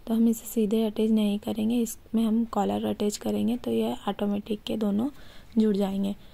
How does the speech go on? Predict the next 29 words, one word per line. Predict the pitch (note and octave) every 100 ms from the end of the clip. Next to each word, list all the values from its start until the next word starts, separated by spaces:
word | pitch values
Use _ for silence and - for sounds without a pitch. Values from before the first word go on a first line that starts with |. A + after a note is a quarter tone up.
| - -
तो | A3+
उसके | A3 -
लिए | A#3 A3+
मैंने | A3+ A3 A3
ये, | A3+ A3+ A3
अ, | G#3+ - - - G#3+ G#3 G3+ G3+
net | G#3 G#3 G3+ G#3
पर | - G#3+ G#3+
और | G#3+
इस | G#3+ G#3
पर | - G#3+
इस | G#3 -
तरीके | - A3+ - G#3
की | -
पट्टी | G3+ - G3+
cut | G#3 G3+
कर | -
ली | G#3 G#3
है। | A3 C#4+ - - - - -
अब | G#3
हम | G#3+ A3+
इसको | G#3+ - A3+
इस | A3 -
तरीके | A3 G#3 G#3+
से | A#3
उल्टी | G#3+ G#3 G#3+
तरफ | G#3 G#3+ G3+ -
रख | G#3 -
करके | A3 A3 C#4